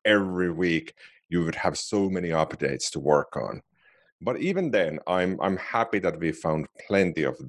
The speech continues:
these. Uh, what I can do is actually,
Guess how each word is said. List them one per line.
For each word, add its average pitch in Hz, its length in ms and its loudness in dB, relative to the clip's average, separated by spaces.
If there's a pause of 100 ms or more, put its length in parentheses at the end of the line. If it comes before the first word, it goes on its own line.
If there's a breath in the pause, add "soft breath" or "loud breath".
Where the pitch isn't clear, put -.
these. 62 380 -2 (460 loud breath)
Uh, 117 300 0 (560)
what 156 140 0
I 196 60 2
can 170 160 -4
do 147 140 2
is 113 140 0
actually, 95 360 -2